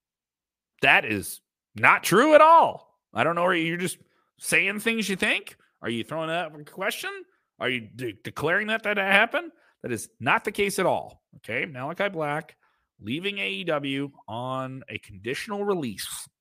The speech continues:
That is the report. Calm down. Okay. <clears throat> Following up on the C M Punk story.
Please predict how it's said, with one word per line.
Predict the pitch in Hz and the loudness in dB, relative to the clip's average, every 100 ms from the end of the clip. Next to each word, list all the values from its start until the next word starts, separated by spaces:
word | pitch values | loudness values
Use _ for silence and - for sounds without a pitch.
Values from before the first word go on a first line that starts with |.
| _ | _
That | 92 | -10
is | 110 127 | -8 -4
the | |
report. | 147 160 147 113 82 - - _ _ _ | -4 -4 -2 -2 -4 -10 -20 _ _ _
Calm | _ - 87 110 175 | _ -20 -14 -12 -10
down. | 143 98 - - _ _ _ _ | -10 -10 -16 -20 _ _ _ _
Okay. | _ 104 - _ _ _ _ _ _ _ _ _ _ _ _ _ _ - - _ _ _ _ _ _ _ _ _ _ _ _ _ _ _ _ _ _ - - | _ -20 -20 _ _ _ _ _ _ _ _ _ _ _ _ _ _ -18 -18 _ _ _ _ _ _ _ _ _ _ _ _ _ _ _ _ _ _ -10 -8
<clears throat> | - 110 - - _ _ _ _ _ _ - _ | -6 -6 -8 -16 _ _ _ _ _ _ -20 _
Following | - 123 123 | -2 0 0
up | 123 | -2
on | 127 | -8
the | 120 | -6
C | 131 | -4
M | 120 | -2
Punk | 127 123 | -4 -4
story. | - 120 117 | -2 2 2